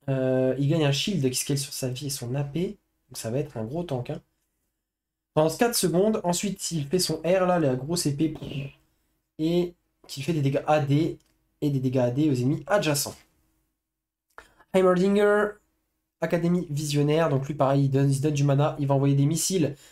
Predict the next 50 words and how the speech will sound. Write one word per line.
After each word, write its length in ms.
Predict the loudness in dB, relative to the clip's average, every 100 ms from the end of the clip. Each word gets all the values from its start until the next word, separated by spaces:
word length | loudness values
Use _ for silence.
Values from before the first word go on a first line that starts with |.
| _
sur 120 | -4
des 160 | 0 2
ennemis 180 | 4 4
random 380 | 4 4 2
qui 80 | 0
font 100 | -2
des 80 | 0
dégâts 240 | 2 0 0
A 120 | 0
P, 320 | 0 -2 -2 -12 _ _ _ -2
et 80 | 0
à 80 |
chaque 280 | 2 0 -2
cast 300 | 0 0 0
il 80 | -4
fait 120 | -4
plus 200 | -4 -2
de 60 | 0
missiles, 380 | 0 0 0 2
donc 180 | 2
avec 120 | 2 -2
sa 120 | -4
synergie, 560 | -2 0 2 0 -2
plus 180 | -4 -4
la 100 | -2
génération 380 | 0 0 0 2
de 60 | 2
mana, 260 | 2 0
il 120 | -4 -4
peut 160 | -2
devenir 300 | 0 0 2
un 100 | 2
enfer 240 | 0 0 -2
dans 80 |
les 100 | -2
fights 340 | 0 -2 -2 -4
qui 140 | -4
durent. 560 | -6 -2 2 2 0 -6 _ _ _ _ _ _ _ _ -4
Un 100 | -2
petit 200 | 2 2
blue 160 | 4
buff, 340 | 6 4 4 -2 _ _ 0
euh, 240 | 2 2 -2 -16 -6
et 120 | -4
et 100 | -4
cetera, 460 | -6 -4 -4 -6 -8
et 60 |
cetera, 520 | -10 -10 -6 -4 -6 -6
on 140 | -2 0
connaît. 340 | 2 0 -2